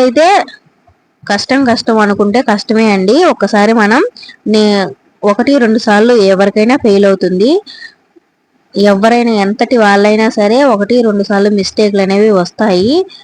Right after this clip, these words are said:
ఆ, తి-, అంటే వాళ్ళు చేయడం, చేయడం, స్టార్ట్ చేయడం ఏది క్లారిటీగా రాదు, ఎవ్వరికీ కూడా పర్ఫెక్ట్‌గా రాదు. ఒకటి రెండు తప్పులు చేసిన తర్వాతే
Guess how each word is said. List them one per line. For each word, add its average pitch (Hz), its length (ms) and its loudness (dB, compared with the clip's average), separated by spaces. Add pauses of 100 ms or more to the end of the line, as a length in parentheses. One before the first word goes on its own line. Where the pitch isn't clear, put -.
(160)
ఆ, 196 100 -4 (240)
తి-, - 280 -8 (160)
అంటే 208 200 0
వాళ్ళు 190 320 2 (840)
చేయడం, 214 380 0
చేయడం, 233 380 0 (340)
స్టార్ట్ 190 400 -2
చేయడం 220 380 0 (540)
ఏది 202 300 0
క్లారిటీగా 196 580 0
రాదు, 190 360 0 (100)
ఎవ్వరికీ 185 440 -2
కూడా 214 180 0
పర్ఫెక్ట్‌గా 202 720 -2
రాదు. 175 360 0 (120)
ఒకటి 208 300 -2
రెండు 214 220 0
తప్పులు 196 340 -2
చేసిన 190 360 -2
తర్వాతే 185 480 0